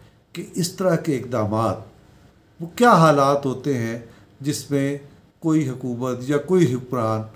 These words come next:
इस तरह के ज़ालिमाना इक़दामात करता है, गैर जमहूरी इक़दामात करता है, लोगों की ज़ुबान बंद कर देना चाहता है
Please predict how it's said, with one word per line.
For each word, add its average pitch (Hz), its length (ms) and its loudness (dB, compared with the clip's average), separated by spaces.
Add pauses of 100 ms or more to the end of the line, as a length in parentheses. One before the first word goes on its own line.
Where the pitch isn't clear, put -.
(360)
इस - 240 -8
तरह 131 180 0
के 139 200 -2
ज़ालिमाना 117 760 0
इक़दामात 95 580 -8
करता 90 360 -16
है, 95 140 -12
गैर 131 300 4
जमहूरी 127 400 -2
इक़दामात 95 540 -8
करता 92 400 -12
है, 98 80 -10
लोगों 135 280 -2
की 139 160 -4
ज़ुबान 131 480 4
बंद 120 240 -4
कर 113 100 -4
देना 95 300 -10
चाहता 87 420 -14
है 87 180 -20